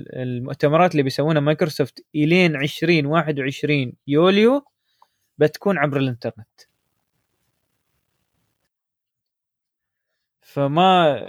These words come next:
يعني، تخيل حتى مؤتمراتهم، يعني، حاطين الحين في بالهم ولا مؤتمر بيسوونه على المستوى الشخصي، كله عن طريق الإنترنت. فيا إما إني حركة تسويقية عشان تيمز عندهم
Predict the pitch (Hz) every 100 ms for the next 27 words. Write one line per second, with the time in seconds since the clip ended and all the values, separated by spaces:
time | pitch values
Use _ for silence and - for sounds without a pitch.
0 | - - 131 131 131 - 190 170 175 -
1 | 165 147 131 - 60 50 50 - _ 135
2 | 135 151 151 185 208 196 151 143 143 156
3 | 151 185 165 165 151 170 185 151 - -
4 | 147 208 185 160 202 185 160 139 - 147
5 | 151 151 151 - _ _ _ _ 135 139
6 | 135 127 123 120 127 147 131 - 135 -
7 | - _ _ _ - 208 220 185 143 175
8 | 175 - 120 120 107 107 _ - _ _
9 | _ _ _ _ _ _ _ _ _ _
10 | _ _ _ _ _ _ _ _ _ _
11 | _ _ _ - 127 131 156 226 254 247
12 | 226 196 226 220 190 170 170 170 - 202
13 | 185 160 185 165 - 190 175 170 156 151
14 | 190